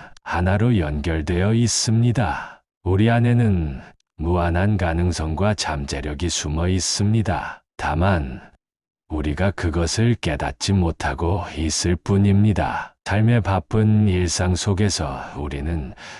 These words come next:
종종 내면의 목소리를 잊고 살아갑니다. 물질적인 것들에 집착하고 성공과 명예를 쫓으며 진정한 자신의 모습을 잃어버립니다.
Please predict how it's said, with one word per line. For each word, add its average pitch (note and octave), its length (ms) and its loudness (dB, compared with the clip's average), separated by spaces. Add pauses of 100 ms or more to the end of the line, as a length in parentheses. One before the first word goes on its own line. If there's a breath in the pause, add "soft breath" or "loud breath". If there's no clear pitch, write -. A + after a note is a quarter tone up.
종종 B2 580 4
내면의 G2 540 4
목소리를 G2+ 840 2
잊고 - 280 -4
살아갑니다. E2+ 1080 -2 (180)
물질적인 F#2+ 840 2
것들에 A2+ 480 2
집착하고 - 1160 -4 (460)
성공과 G2+ 720 2
명예를 F2+ 540 2
쫓으며 A2 840 0 (720 loud breath)
진정한 A#2+ 760 4
자신의 F2+ 580 -2
모습을 F#2+ 580 0
잃어버립니다. G2 1300 0